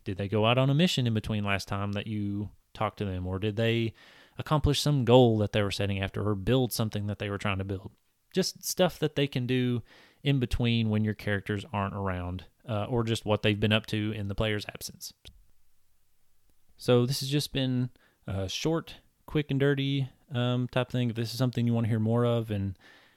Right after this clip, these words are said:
see how I actually develop characters, um, you can let me know, and we might be something that we cover more in depth on some later episodes. But this has just been the basics of creating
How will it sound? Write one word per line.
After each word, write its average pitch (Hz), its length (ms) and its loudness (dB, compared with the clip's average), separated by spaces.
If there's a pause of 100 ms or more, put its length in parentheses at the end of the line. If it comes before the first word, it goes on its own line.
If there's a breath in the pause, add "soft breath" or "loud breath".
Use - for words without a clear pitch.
(220 soft breath)
see 123 260 -4
how 110 180 2
I 98 120 6
actually 101 420 2 (140)
develop 101 460 4
characters, 147 600 0 (100)
um, 104 460 -2 (460)
you 113 80 -4
can 110 120 0
let 113 120 4
me 110 80 2
know, 120 280 2 (280)
and 104 320 -2
we 104 440 -4 (200)
might 107 180 -4
be 107 80 0
something 101 280 -2
that 101 120 0
we 101 80 -2
cover 107 280 0
more 101 240 0
in 98 120 0
depth 110 280 0
on 101 120 -2
some 101 200 -6
later 117 220 -2
episodes. 175 480 0 (500 loud breath)
But 123 200 4
this 143 120 2
has 147 100 2
just 143 220 0
been 147 200 2
the 139 60 2
basics 131 420 0
of 120 220 -2
creating 120 580 -2